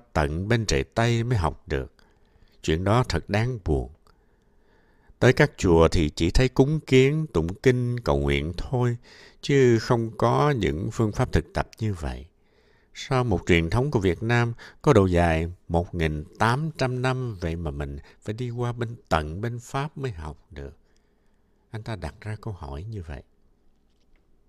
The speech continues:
Trong buổi họp báo đó, còn có một số thanh niên đã từng lên Bát Nhã tu học. Có anh làm hướng dẫn viên du lịch. Anh ta kể rằng nghề làm hướng dẫn du lịch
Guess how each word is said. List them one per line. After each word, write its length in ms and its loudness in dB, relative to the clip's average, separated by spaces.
Trong 400 4
buổi 180 2
họp 240 -6
báo 260 -2
đó, 260 -8
còn 300 -2
có 180 -2
một 200 -4
số 180 -4
thanh 300 -4
niên 240 -2
đã 80 -2
từng 320 -4
lên 320 -4
Bát 240 -6
Nhã 180 -6
tu 140 -6
học. 340 -12
Có 100 0
anh 180 4
làm 240 -2
hướng 220 -4
dẫn 180 -2
viên 220 -4
du 260 -6
lịch. 200 -10
Anh 120 -8
ta 120 -4
kể 260 -4
rằng 380 -8
nghề 200 0
làm 260 -2
hướng 200 -4
dẫn 160 -2
du 120 -2
lịch 180 0